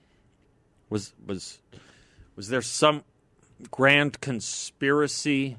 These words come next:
of white supremacists that paid off or encouraged or forced Jussie Smollett to do what he did?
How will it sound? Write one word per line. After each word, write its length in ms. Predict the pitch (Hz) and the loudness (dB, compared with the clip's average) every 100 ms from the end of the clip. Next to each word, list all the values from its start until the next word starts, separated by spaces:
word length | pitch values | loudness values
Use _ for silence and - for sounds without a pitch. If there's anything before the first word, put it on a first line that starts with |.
| - _ _ | -18 _ _
of 140 | 104 107 | -6 2
white 220 | 123 123 | 2 2
supremacists 1160 | - 120 139 131 127 - 120 - - - - | -6 0 0 2 -2 -4 -6 -8 -12 -16 -8
that 180 | - 101 | -4 -4
paid 240 | - 120 113 | 0 4 6
off 380 | 123 135 - | 6 4 0
or 100 | 107 | -2
encouraged 640 | 98 95 - 127 131 120 - | -2 -2 2 2 2 -2 -4
or 80 | 98 | -6
forced 760 | - 143 135 151 - - - | 0 4 6 4 -2 -14 -4
Jussie 360 | 123 120 127 117 | 0 0 0 -4
Smollett 640 | - 127 113 117 135 - | -6 -2 2 4 2 -4
to 120 | - | -12
do 180 | 98 110 | -2 0
what 140 | 123 | 2
he 80 | 104 | 0
did? 340 | 92 120 190 | 0 0 0